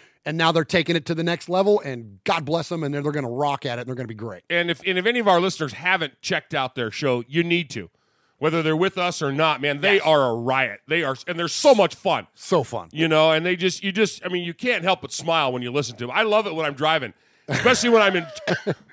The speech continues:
Speaker 2: excuse me, when I'm in traffic, man. I get, they get me fired up, man. They're, <laughs> oh, they're just so funny. They're so
Speaker 1: They're
Speaker 2: funny.
Speaker 1: so funny, so good. And so, again, nothing but the best for those guys, and thankful for the time that we had 'em hosted here on the Murph's Fan Cave Network. And,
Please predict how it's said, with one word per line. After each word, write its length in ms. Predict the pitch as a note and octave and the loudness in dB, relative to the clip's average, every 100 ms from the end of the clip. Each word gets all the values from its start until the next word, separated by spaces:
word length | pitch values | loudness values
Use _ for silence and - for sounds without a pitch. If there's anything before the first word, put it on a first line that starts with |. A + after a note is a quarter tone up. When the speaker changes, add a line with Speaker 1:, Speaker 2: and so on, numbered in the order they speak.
| - _ _ _ _ _ - - - - - | -20 _ _ _ _ _ -18 -12 -10 -10 -12
Speaker 2:
excuse 400 | - - G#3+ B3 | -16 -8 -4 -2
me, 80 | D#3+ | -2
when 100 | C#3 | 0
I'm 120 | D#3 | 0
in 100 | D#3+ | -2
traffic, 480 | D3 F3 E3+ D3+ C3 | -2 0 0 -2 -10
man. 240 | B2+ C3+ C3+ | -6 -6 -2
I 100 | E3+ | -4
get, 100 | A3 | -2
they 100 | B3+ | -4
get 140 | C4 | 0
me 80 | C#4+ | 0
fired 460 | A3+ - D4 D4 C#4+ | 2 4 4 6 8
up, 280 | D4 C4 - | 8 6 4
man. 300 | B3 B3 A#3+ | 2 4 4
They're, 220 | B4 - A4+ - | 4 2 0 0
<laughs> 200 | B4+ C5 | 0 4
oh, 200 | A#3+ A#3 | 6 8
they're 120 | G#3 | 6
just 280 | F3 A3+ - | 4 2 2
so 140 | A#3 G3+ | 4 4
funny. 400 | G3 D#3+ B2+ A2+ | 4 2 0 -6
They're 140 | D#3+ D3+ | -4 -2
so 220 | - F3 | 0 0
Speaker 1:
They're 180 | C#3+ D3+ | 2 0
Speaker 2:
funny. 100 | G#3 | 2
Speaker 1:
so 180 | F3+ | 2
funny, 340 | D#3 C#3+ B2 A#2+ | 2 -2 -8 -8
so 260 | - F3 | -4 -2
good. 240 | D#3 C#3+ C3 | -2 -2 -2
And 80 | B2+ | -6
so, 300 | - C3+ C3+ | -4 -4 -6
again, 380 | C3+ C#3 D3 C3+ | -8 -8 -6 -2
nothing 300 | D#3 - D3+ | -4 -4 -8
but 140 | C#3+ | -6
the 80 | C#3+ | -8
best 280 | B2 D3 C#3+ | -8 -8 -8
for 100 | C#3 | -8
those 240 | C3+ C#3+ | -6 -6
guys, 400 | A#2+ C#3+ C#3 C#3 A2+ | -4 -4 -4 -6 -10
and 100 | G2+ _ _ _ | -16 _ _ _
thankful 340 | D3+ D3 D3+ | -6 -6 -10
for 120 | C#3+ | -12
the 100 | C3+ | -10
time 260 | - C#3+ C#3+ | -6 -4 -6
that 80 | C3+ | -8
we 140 | C#3 | -6
had 180 | C#3 C#3 | -4 -4
'em 80 | C3 | -4
hosted 340 | C#3+ C3+ C3+ | -6 -6 -8
here 140 | B2+ | -6
on 80 | C3+ | -4
the 60 | B2+ | -4
Murph's 240 | C3 C3 | -6 -8
Fan 200 | - C3 | -10 -10
Cave 200 | B2 C#3 | -6 -6
Network. 420 | C3 B2 C3+ C3+ | -6 -8 -8 -8
And, 100 | C#3+ | -8